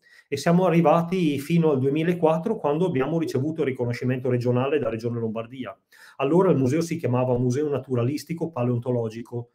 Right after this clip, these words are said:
di San Daniele Po. Poi è successo nel duemilaotto che abbiamo trovato un, un fossile di Neanderthal, l'unico fossile di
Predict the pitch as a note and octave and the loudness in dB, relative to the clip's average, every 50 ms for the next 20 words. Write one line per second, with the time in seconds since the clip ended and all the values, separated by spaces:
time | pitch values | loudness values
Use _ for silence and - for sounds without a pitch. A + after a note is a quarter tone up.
0 | _ _ B2 A#2+ - - A2+ A2+ A#2 A#2 A2+ A#2 A#2 A#2 - A#2 G#2 - - _ | _ _ -14 -10 -8 -6 -4 -4 -2 -2 -2 -2 -4 -4 -6 -10 -12 -14 -14 _
1 | _ _ _ _ _ _ - - _ _ _ - G#3+ A#3 A3 E3+ D#3+ C#3+ - E3+ | _ _ _ _ _ _ -20 -20 _ _ _ -2 0 0 0 0 -2 -2 2 2
2 | D#3+ E3 - D#3 C#3 C#3 C#3 C3+ C3 C#3+ C#3+ D#3+ E3 D3+ C#3+ C3+ D3+ D3+ D#3 D#3 | 2 2 0 -2 -2 0 0 2 2 2 2 2 2 2 4 4 4 4 4 2
3 | D#3+ - A3+ G#3 G#3 - D3+ A#2+ C3 B2+ B2+ C3 B2 B2+ B2 B2 C3+ B2+ A#2+ - | 0 0 0 0 2 2 0 0 0 0 -2 -2 -2 -2 -2 0 0 -2 -2 -2
4 | B2 A#2+ A#2+ A#2+ A#2+ A#2+ A#2 A2+ A2+ A2 A2+ A2 G#2 - - D3+ D3 - - C3 | -2 -2 -2 -2 -2 -2 -4 -4 -6 -6 -8 -8 -10 -8 -6 -6 -6 -6 -8 -8
5 | B2 A#2+ A#2+ B2+ B2 C3 B2+ A#2+ B2 B2+ C#3+ D3 - G3+ G#3 G#3+ D3+ B2+ C3 C3+ | -6 -4 -2 -2 -2 0 0 0 0 -2 -2 -4 -4 -2 -4 -2 -2 -4 -6 -6
6 | C3+ C3+ A#2+ - - C3+ C3+ - - C3 B2 A#2 A#2 A2+ A#2+ A#2 A2+ A2 - | -4 -4 -6 -6 -6 -6 -8 -8 -6 -6 -4 -4 -4 -6 -6 -6 -6 -6 -8